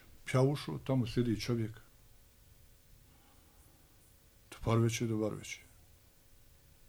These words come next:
Kaže, „Vi ste napisali pismo upravniku.” „Jesam.” Kaže, „Znaš ti ko sam ja?” „Nikad vas ako moje oči nisu vidjeli.”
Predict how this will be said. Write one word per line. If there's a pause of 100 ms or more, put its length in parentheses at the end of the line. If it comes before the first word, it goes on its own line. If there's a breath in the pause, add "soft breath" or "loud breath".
(2000)
Kaže,
„Vi
ste
napisali
pismo
upravniku.” (200)
„Jesam.” (3250)
Kaže, (1300)
„Znaš
ti
ko
sam
ja?” (840)
„Nikad
vas
ako
moje
oči
nisu
vidjeli.”